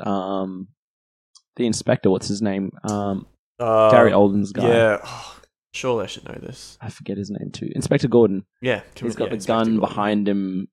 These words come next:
Speaker 1: and he's just, like, asking him questions and
Speaker 2: Yeah.
Speaker 1: stuff and, like, um, and then his voice, obviously, like, as you, as it develops throughout the films, like, through
Speaker 2: Yeah.
Speaker 1: the Dark Knight trilogy, but in this first film, like, it was just, like, it wasn't as great. Like, you could tell, like, in the Dark Knight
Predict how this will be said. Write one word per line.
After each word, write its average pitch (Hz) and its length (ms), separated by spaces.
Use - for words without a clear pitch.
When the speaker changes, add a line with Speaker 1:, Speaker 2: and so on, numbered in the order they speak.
Speaker 1:
and 95 320
he's 92 240
just, - 220
like, - 180
asking 98 300
him 92 60
questions - 480
and 101 100
Speaker 2:
Yeah. 117 80
Speaker 1:
stuff 92 400
and, - 160
like, - 240
um, 95 420
and 151 160
then 151 80
his 160 140
voice, 147 540
obviously, 123 520
like, 107 280
as 120 180
you, 120 100
as 123 160
it - 120
develops 117 440
throughout 123 240
the - 60
films, 117 420
like, - 140
through 120 120
Speaker 2:
Yeah. 110 80
Speaker 1:
the 113 60
Dark 101 260
Knight 101 140
trilogy, 113 340
but 113 120
in 139 80
this 139 140
first 104 380
film, 101 260
like, 104 240
it 143 80
was 123 120
just, 120 200
like, 104 200
it 127 120
wasn't 143 260
as 101 120
great. 85 340
Like, 113 180
you 104 80
could 104 160
tell, 110 200
like, 101 180
in 110 80
the 107 60
Dark 101 340
Knight 101 260